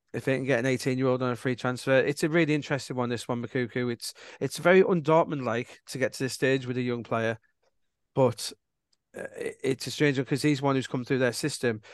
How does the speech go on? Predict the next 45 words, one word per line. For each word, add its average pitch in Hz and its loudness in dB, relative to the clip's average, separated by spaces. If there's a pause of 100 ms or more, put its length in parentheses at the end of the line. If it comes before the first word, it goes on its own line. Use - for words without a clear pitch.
(120)
I - 0
think 175 0
he's 156 -4
feeling, 143 2
from, 143 -4
from 156 -4
what 151 4
I'm 143 2
speaking 135 -4
to 131 0
people, 135 -4
he's 135 -6
feeling 156 2
a 139 -2
bit 143 0
unloved, 131 -2 (300)
where 131 0
he's 127 -2
seeing 131 0
other 135 0
people 135 -2
getting 120 -6
big 120 -4
deals 127 2
and, 113 -2 (520)
and 127 -4
stuff. 127 0 (180)
Um, 120 -8 (100)
and 127 -8
so, 135 0
yeah, 131 4 (160)
I, 120 -8 (120)
I'm, 127 -6 (280)
it, 131 -4 (320)
Dortmund 151 4
don't 143 2
think 139 -4
he's 123 -6
gonna 127 -2
sign 113 -2
as 110 -6
we 117 -6
sit - -6
here 117 -4
now, 101 -8